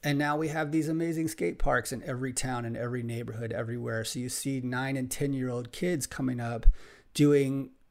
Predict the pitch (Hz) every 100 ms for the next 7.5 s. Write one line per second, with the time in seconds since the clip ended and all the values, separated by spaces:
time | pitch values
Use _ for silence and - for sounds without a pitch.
0 | - - 151 - - - - 190 208 208
1 | 143 147 135 117 131 127 120 131 175 120
2 | 117 117 123 - 156 175 - - - -
3 | - - - 139 131 135 127 - 151 139
4 | - - 151 175 131 101 95 - - -
5 | 131 117 117 143 165 151 185 196 139 120
6 | 110 - 117 123 151 131 147 156 185 233
7 | 202 - 160 151